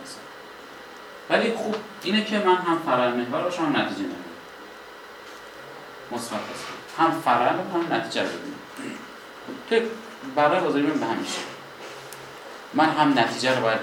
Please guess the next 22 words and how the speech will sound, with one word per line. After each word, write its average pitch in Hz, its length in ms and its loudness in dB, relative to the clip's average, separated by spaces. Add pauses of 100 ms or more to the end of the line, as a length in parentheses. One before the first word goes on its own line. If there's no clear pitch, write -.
عددی 123 340 6
نگاه 156 320 4
کنم، 160 140 2
هم 151 180 2
کیفی 110 300 -2
نگاه 95 240 0
کنم. 90 200 -2 (1300)
فروش 147 300 2
زیاد 165 280 2
هنر 175 260 6
نیست. 151 320 0 (340)
مثلاً 139 300 0
آخه 139 220 -2
یه 143 80 2
سری 143 220 2
آدما 120 340 2
میان 135 200 2
با 123 160 4
ما 127 100 4
مراجعه 113 260 0
می‌کنن، 143 300 0
می‌گن 131 300 0